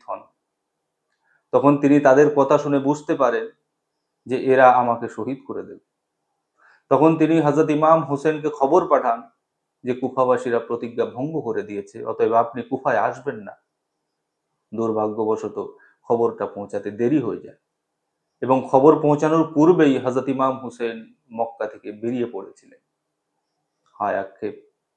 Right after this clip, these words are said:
যদি খবরটা একটু আগে পৌঁছে যেত, তাহলে প্রিয় নবীর নাতিকে অত্যাচারীরা শহীদ করতে সক্ষম হতো না।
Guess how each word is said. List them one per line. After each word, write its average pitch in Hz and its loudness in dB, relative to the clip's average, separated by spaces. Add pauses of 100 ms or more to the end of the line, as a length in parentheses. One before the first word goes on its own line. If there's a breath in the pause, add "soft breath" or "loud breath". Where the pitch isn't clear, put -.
(680)
যদি 135 -6
খবরটা 131 2
একটু 135 0
আগে 120 6
পৌঁছে 139 -2
যেত, 107 -8 (800)
তাহলে 117 -4
প্রিয় 120 -2
নবীর 113 -4
নাতিকে 110 -6 (580)
অত্যাচারীরা 113 -4
শহীদ 139 -6
করতে 110 -10
সক্ষম - -12
হতো 101 -20
না। - -20